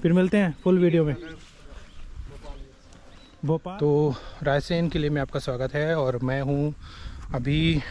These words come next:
basically रायसेन किले पे और ये भोपाल से करीब फ़ोर्टी फ़ाइव किलोमीटर पड़ता है। तो ये जो आप सामने देख रहे हो, मेरे पीछे देख रहे हो, ये है रायसेन किला। तो ये है यहाँ का दरवाज़ा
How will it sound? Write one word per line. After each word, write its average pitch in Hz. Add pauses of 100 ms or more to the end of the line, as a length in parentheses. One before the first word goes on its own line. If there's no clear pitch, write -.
(180)
basically 143
रायसेन 135
किले 131
पे 165
और 131 (600)
ये 180
भोपाल 143
से 165
करीब 160
फ़ोर्टी 143
फ़ाइव 143 (300)
किलोमीटर 143
पड़ता 127
है। 151 (600)
तो 143
ये 156
जो 190
आप 175
सामने 156
देख 147
रहे 151
हो, 143
मेरे 139
पीछे 135
देख 135
रहे 147
हो, 143 (200)
ये 143
है 147
रायसेन 127
किला। 127 (1700)
तो 143
ये 139
है 160
यहाँ 135
का 139
दरवाज़ा 117